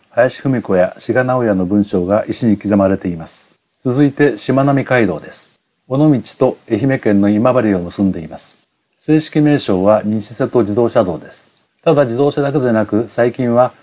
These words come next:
サイクリングで楽しむ人が多いです。しまなみ海道、尾道から見て、向島、因島、生口島、ここまでが広島県です。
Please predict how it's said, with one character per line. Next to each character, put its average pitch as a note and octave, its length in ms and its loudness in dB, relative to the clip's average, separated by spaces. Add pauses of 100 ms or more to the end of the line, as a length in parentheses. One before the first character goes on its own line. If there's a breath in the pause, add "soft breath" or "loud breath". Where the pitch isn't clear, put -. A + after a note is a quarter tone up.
(140 soft breath)
サ C#3+ 180 2
イ C#3+ 60 0
ク C3 140 -2
リ A2 60 2
ン G2 80 2
グ F#2+ 40 0
で F#2 100 -6
楽 A2 280 -4
し - 100 -10
む A2+ 80 -2
人 G#2 180 -2
が F#2 60 0
多 F#2 160 0
い D#2+ 40 -10
で - 120 -18
す。 - 180 -14 (280)
し - 100 -8
ま - 80 -2
な C#3 140 2
み C#3 100 0
海 C3 220 2
道、 F2 240 0 (600)
尾 A#2 60 -4
道 C#3+ 300 2
か G#2+ 120 2
ら G2+ 120 4
見 G2 100 0
て、 G2+ 280 0 (400)
向 G#2+ 100 -4 (240)
島、 F2+ 360 -2 (680)
因 B2+ 180 -4 (140)
島、 F2+ 320 -2 (300)
生 A2 80 -4
口 - 280 -12
島、 A2 300 2 (300)
こ - 100 -20
こ - 80 0
ま D#3 100 4
で C#3 80 2
が G#2+ 120 2
広 G2+ 180 2
島 G#2 180 2
県 D#2+ 200 -8
で - 100 -14
す。 - 240 -14